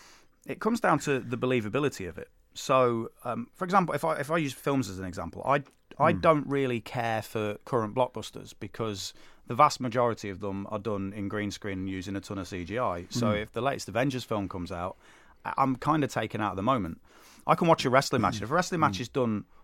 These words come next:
Speaker 1: well and done safely, it can look like, as much like a real fight as possible. It can be believable. And also, for someone who's smart to wrestling like me, I go into watching most wrestling matches thinking,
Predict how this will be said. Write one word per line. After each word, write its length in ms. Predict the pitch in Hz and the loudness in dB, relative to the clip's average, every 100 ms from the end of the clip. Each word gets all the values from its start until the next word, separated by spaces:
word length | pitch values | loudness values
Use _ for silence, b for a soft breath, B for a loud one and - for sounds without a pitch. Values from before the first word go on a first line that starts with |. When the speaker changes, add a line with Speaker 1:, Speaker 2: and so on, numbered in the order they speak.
| b | b
Speaker 1:
well 320 | 120 131 107 | 4 4 4
and 140 | 101 101 | 0 -4
done 160 | 98 | -4
safely, 600 | - 135 139 - 82 87 - | -2 -2 -2 -6 -12 -12 -8
it 140 | 151 | -6
can 160 | - 160 | -4 2
look 340 | 220 - - | 2 2 -4
like, 320 | - 101 95 - - | -8 -8 -8 -14 -10
as 140 | 113 | -4
much 280 | 139 151 - | -2 -2 -4
like 160 | 127 | -6
a 40 | 113 | -4
real 180 | 117 113 | -4 -4
fight 200 | 110 104 | -4 -4
as 80 | |
possible. 340 | - 123 - 95 | -2 -4 -4 -8
It 80 | 95 | -4
can 140 | 131 | -2
be 80 | 131 | -2
believable. 600 | 123 127 139 117 98 90 | 0 2 2 0 -4 0
And 160 | 127 131 | 2 4
also, 400 | 185 190 101 95 - B | 2 0 -2 -4 -8 B
for 80 | - | -6
someone 280 | 131 151 143 | 0 4 4
who's 200 | 127 110 | 4 -2
smart 440 | - - 139 139 | -6 4 6 6
to 100 | 101 | 4
wrestling 320 | 113 104 123 107 | -4 -2 -2 -2
like 200 | 98 120 | -2 0
me, 260 | 135 92 - B - | -2 -2 -10 B 2
I 100 | 170 | 4
go 120 | 185 | 6
into 160 | 170 | 4
watching 280 | 151 143 135 | 2 2 2
most 260 | 123 123 - | 2 2 2
wrestling 280 | 123 - 117 | 0 2 0
matches 300 | 107 107 - | 0 -4 -6
thinking, 360 | 110 107 101 | -6 -4 -8